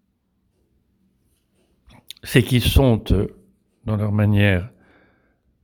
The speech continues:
de comptabiliser des points de bonne conduite à l'égard du Père, à l'opposé de l'attitude, en vérité,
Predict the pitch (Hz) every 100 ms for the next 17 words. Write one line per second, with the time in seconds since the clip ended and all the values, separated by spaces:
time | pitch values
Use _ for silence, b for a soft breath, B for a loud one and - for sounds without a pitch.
0 | - 101 - 120 110 - 92 90 87 92
1 | 92 92 92 90 - 165 180 _ _ _
2 | _ _ 113 90 87 - 127 143 240 -
3 | _ _ _ _ _ _ _ _ 95 90
4 | 90 92 - 120 110 127 196 - - 98
5 | 98 101 104 104 98 - 131 143 165 170
6 | 240 _ _ b b b b b b -
7 | 107 139 - 110 104 151 185 147 110 107
8 | 110 110 123 120 - 233 127 104 101 104
9 | 101 104 - 196 190 -